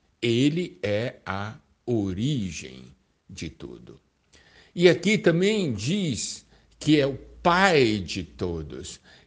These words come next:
Isso quer dizer que ele é a fonte da vida. Não é algo maravilhoso?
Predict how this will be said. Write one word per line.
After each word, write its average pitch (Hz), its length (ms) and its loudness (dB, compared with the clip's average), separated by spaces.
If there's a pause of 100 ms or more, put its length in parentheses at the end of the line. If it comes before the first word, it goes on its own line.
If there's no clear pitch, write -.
Isso 113 380 -2
quer 104 200 -2
dizer 131 460 -2
que - 100 -2
ele 107 180 0
é 104 80 -2
a 98 100 -6
fonte 196 800 -2
da 92 200 -8
vida. 98 1040 -4 (880)
Não 101 220 -4
é 104 80 -2
algo 98 440 -2
maravilhoso? 98 1200 -4